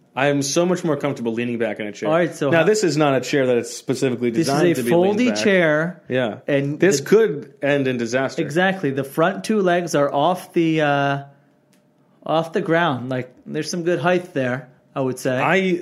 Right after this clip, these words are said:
Speaker 1: I would, I would always lean back in school.
Speaker 2: I never would.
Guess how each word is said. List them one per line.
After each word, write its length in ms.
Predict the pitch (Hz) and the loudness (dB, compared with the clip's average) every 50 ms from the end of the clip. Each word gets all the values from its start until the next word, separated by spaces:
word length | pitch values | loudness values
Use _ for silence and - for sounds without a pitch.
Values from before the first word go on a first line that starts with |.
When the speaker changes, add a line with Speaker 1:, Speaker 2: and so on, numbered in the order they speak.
| 123 131 | -4 -2
Speaker 1:
I 180 | 147 143 156 | 0 2 2
would, 200 | 165 165 156 139 135 - | 2 2 2 0 0 0
I 240 | 139 135 135 135 131 | 0 0 2 2 2
would 140 | 127 123 | 0 0
always 440 | 123 131 143 160 151 143 131 123 113 | 2 2 2 4 4 2 0 0 -2
lean 200 | 117 120 117 113 | -2 -4 -4 -2
back 240 | 110 107 104 104 - | -4 -4 -4 -6 -8
in 100 | 104 104 | -12 -12
school. 340 | 101 - - 104 98 - - _ _ _ _ _ _ _ _ - | -12 -10 -10 -10 -10 -10 -16 _ _ _ _ _ _ _ _ -4
Speaker 2:
I 160 | 131 135 143 | -2 0 0
never 340 | 139 135 139 147 143 131 113 | 0 0 -2 -2 -2 -4 -8
would. 200 | 110 107 95 90 | -8 -10 -12 -16